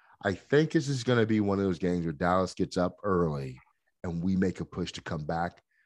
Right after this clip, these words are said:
but we may just not have enough in the tank to do it. I don't want that to be the case. I love my Washington football team. I just, I'm, I'm, I'm going with the science here, and I probably shouldn't because, Eric, you're right.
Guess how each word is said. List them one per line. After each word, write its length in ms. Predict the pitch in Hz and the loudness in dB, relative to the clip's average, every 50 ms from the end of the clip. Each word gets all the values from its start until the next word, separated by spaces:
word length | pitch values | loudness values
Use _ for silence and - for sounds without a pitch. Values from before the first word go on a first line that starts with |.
| _ _ _ - | _ _ _ -6
but 80 | 90 | -4
we 120 | 87 87 82 | -2 -2 -2
may 200 | 80 82 82 80 | -2 -4 -4 -4
just 240 | 76 85 80 - - | -6 -8 -10 -8 -8
not 160 | 87 78 73 | -8 -8 -8
have 180 | 78 80 76 73 | -8 -10 -8 -8
enough 280 | 73 73 73 71 - - | -8 -8 -8 -10 -10 -12
in 60 | 67 | -14
the 80 | 65 65 | -14 -14
tank 300 | - - - 69 62 - - | -12 -12 -12 -12 -14 -14 -14
to 100 | - 76 | -14 -14
do 260 | 65 62 71 69 58 - | -14 -12 -14 -14 -14 -16
it. 80 | - _ _ _ _ _ _ _ _ _ _ _ _ _ - | -20 _ _ _ _ _ _ _ _ _ _ _ _ _ -14
I 100 | - 82 | -12 -8
don't 240 | 73 95 95 95 101 | -6 -4 -2 0 2
want 180 | 107 110 110 117 | 2 2 4 4
that 140 | 110 107 - | 2 2 2
to 60 | 107 | 2
be 120 | 110 113 | 0 2
the 100 | 107 104 | 2 0
case. 380 | 98 - 117 107 104 104 - - _ - | 0 2 0 0 0 0 -6 -10 _ -16
I 60 | 69 | -14
love 280 | 69 71 85 90 87 | -10 -8 -6 -6 -6
my 120 | 87 87 85 | -6 -6 -6
Washington 480 | 87 92 95 92 87 - - 92 87 - | -4 -2 -2 -2 -4 -4 -6 -6 -6 -4
football 320 | - 101 87 92 95 95 92 | -4 -6 -4 -2 -2 -2 -2
team. 420 | - - 107 104 101 98 92 90 _ _ _ _ _ _ _ _ _ _ _ _ _ _ _ _ _ _ _ _ _ _ | -2 -4 -4 -2 -2 -4 -6 -8 _ _ _ _ _ _ _ _ _ _ _ _ _ _ _ _ _ _ _ _ _ _
I 60 | - 85 | -18 -16
just, 400 | 76 - 92 92 - - - - - | -12 -8 -8 -8 -8 -10 -14 -14 -14
I'm, 140 | - 82 - - | -14 -12 -12 -12
I'm, 160 | - 69 - - _ - | -14 -16 -16 -18 _ -14
I'm 140 | 76 80 76 | -12 -8 -2
going 280 | 80 113 127 147 143 | 4 6 8 8 8
with 140 | 139 143 139 | 8 6 6
the 80 | - 113 | 4 -2
science 460 | - - 131 127 127 120 117 110 - | 2 4 4 4 4 4 2 0 -2
here, 360 | - 120 113 113 113 110 107 _ _ _ _ _ - | 0 0 2 2 0 -2 -6 _ _ _ _ _ -10
and 100 | - 76 | -8 -8
I 60 | 73 | -8
probably 460 | 71 - - 110 113 113 110 113 117 | -6 0 2 4 4 4 4 4 2
shouldn't 340 | 107 - - 113 107 107 104 | 2 4 2 2 2 2 -2
because, 220 | 101 - 95 80 87 | -4 -4 -4 -2 0
Eric, 260 | 98 101 101 - - | 2 0 0 0 -2
you're 80 | 87 | -2
right. 320 | 85 101 120 123 127 127 | 2 4 4 4 4 2